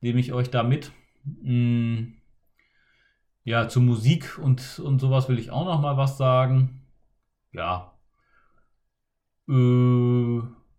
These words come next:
ja, soweit erstmal. Also eins davon kommt die nächsten Folgen so, ne?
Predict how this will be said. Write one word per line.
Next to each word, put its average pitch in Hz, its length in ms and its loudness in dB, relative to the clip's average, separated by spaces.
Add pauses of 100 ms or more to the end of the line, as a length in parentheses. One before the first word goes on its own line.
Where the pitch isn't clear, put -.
(280)
ja, 107 260 -2
soweit 117 360 2
erstmal. 104 400 -4
Also 117 180 0
eins 135 200 2
davon 127 340 2
kommt 120 300 -4
die 101 420 -8
nächsten 110 340 -6
Folgen 107 360 -6
so, 85 220 -12
ne? 120 240 -4